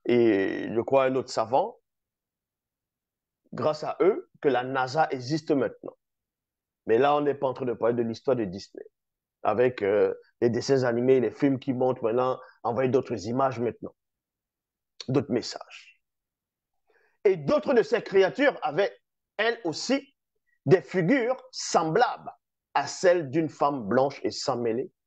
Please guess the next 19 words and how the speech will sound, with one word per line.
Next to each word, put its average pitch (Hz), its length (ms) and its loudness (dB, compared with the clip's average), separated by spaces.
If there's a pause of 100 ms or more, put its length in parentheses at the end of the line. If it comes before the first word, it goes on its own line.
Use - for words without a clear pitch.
(600)
ayant 143 260 6
la 123 120 2
chevelure 123 840 -2
semblable 120 800 -2 (380)
à 120 120 2
des 104 140 -8
serpents - 640 -4
sur 123 460 0
la - 120 -6 (140)
tête. - 320 -4 (1500)
Ça, - 540 4 (800)
il 135 60 2
faut 156 160 4
comprendre 127 360 -2
cela. - 220 -8 (1500)
Dans 165 160 6
la 247 120 6
mythologie 156 500 4
grecque, 170 380 4